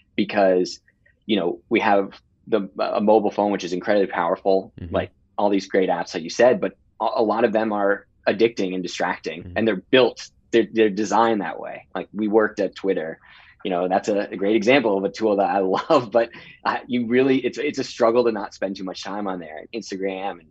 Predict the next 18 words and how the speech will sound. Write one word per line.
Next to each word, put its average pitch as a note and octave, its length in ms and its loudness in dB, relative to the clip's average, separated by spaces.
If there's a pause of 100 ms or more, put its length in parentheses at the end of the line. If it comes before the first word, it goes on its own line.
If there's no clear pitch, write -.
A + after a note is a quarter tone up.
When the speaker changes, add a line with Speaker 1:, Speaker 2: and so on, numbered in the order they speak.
Speaker 1:
TikTok. F#2 600 -4 (100)
Um, E2 320 -6 (540)
and F#2+ 500 -2 (540)
so, - 320 2
you A2+ 100 2
know, F#2+ 200 -2 (100)
from G2+ 160 -2
a G2 40 -2
personal B2 360 2
standpoint, F#2 580 -4
you're, G2 260 -2
you're G#2 120 0
struggling G#2 560 2
against F2 340 -6
these F2 200 -6
products F2+ 500 -2
that F2 100 0
are E2 180 -4